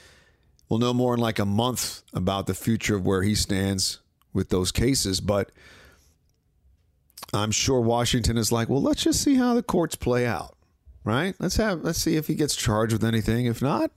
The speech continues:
you know, maybe we, maybe we revisit that." Now, that's something that, you know, Coach Ron would probably say, "Hey, we want a good character guy, blah, blah, blah," but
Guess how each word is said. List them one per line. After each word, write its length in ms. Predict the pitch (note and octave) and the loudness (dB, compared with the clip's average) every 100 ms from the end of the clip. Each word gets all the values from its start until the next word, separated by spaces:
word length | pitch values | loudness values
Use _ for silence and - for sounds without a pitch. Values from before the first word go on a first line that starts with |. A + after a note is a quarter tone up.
| _ _ | _ _
you 140 | G#3 A#3+ | -4 -2
know, 400 | D4 D#4+ D#4 A#3 _ - - - - - - - | 0 0 0 -4 _ -20 -20 -20 -20 -20 -20 -10
maybe 260 | - - G3+ | -4 -2 0
we, 420 | G#3+ A#3 G#3 - - | 2 2 0 -2 -4
maybe 280 | - - - | -2 2 2
we 100 | - | 2
revisit 480 | - A3+ B3+ C4 G#3 | 2 2 0 0 2
that." 420 | A3 C#3+ - - - _ _ _ _ _ - - - - - - - _ _ _ _ _ _ _ _ _ G#2+ | 0 0 -2 -4 -14 _ _ _ _ _ -20 -20 -20 -20 -20 -20 -20 _ _ _ _ _ _ _ _ _ -2
Now, 80 | |
that's 220 | A2 B2 - | 0 0 0
something 320 | A#2 G#2+ G2+ | 0 0 2
that, 180 | F#2+ - - _ - | 0 -2 -10 _ -4
you 100 | F#2 | 0
know, 140 | E2+ | 0
Coach 260 | G2 F#2+ - | 2 0 2
Ron 300 | F#2 G#2 G2+ | 0 2 0
would 120 | - | 0
probably 460 | G2 G2 G2+ G2+ | 0 2 2 2
say, 300 | G2 F#2 E2 | 0 0 0
"Hey, 440 | E2 F2+ G2+ G2 F2+ - - - - | 0 0 0 0 -2 -8 -16 -16 -6
we 80 | F#2 | -2
want 160 | G2+ G2+ | 0 2
a 20 | |
good 200 | G2+ F#2 | 0 0
character 420 | G#2+ G#2+ G2+ G2+ | 0 0 0 0
guy, 340 | F2+ G2 G2+ | 0 0 0
blah, 320 | G2 F2+ F#2+ G#2 | 0 0 0 2
blah, 200 | G2 F#2+ | 2 2
blah," 360 | F#2 F#2+ A2 | 0 0 0
but 300 | G2 F#2 - | 0 0 -2